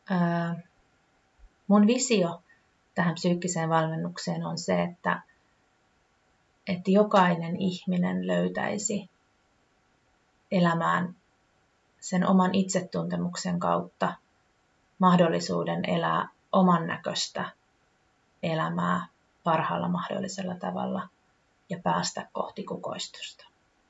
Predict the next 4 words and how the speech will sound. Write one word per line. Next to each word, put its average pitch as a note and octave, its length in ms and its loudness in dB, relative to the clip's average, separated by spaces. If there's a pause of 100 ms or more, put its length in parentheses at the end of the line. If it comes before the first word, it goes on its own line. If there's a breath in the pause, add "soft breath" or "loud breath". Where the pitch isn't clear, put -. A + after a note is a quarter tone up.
(3750)
Mä A3 80 4
haluan A3+ 300 6
vielä E3 260 -2
kiittää, G#3+ 560 0